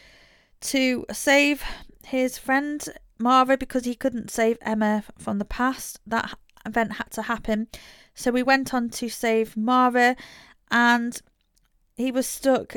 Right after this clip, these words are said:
in the future then. So in the future, the character,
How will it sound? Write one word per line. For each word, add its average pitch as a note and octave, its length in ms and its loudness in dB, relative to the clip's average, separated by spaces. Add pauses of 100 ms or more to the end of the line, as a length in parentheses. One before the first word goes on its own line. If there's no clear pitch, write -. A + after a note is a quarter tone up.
in A3+ 140 -2
the A#3 80 -4
future A#3+ 380 -6
then. A3+ 340 0 (640)
So A3+ 560 2 (380)
in C4 100 0
the C#4 80 -2
future, - 420 -4
the A3 140 -6
character, A3+ 540 -2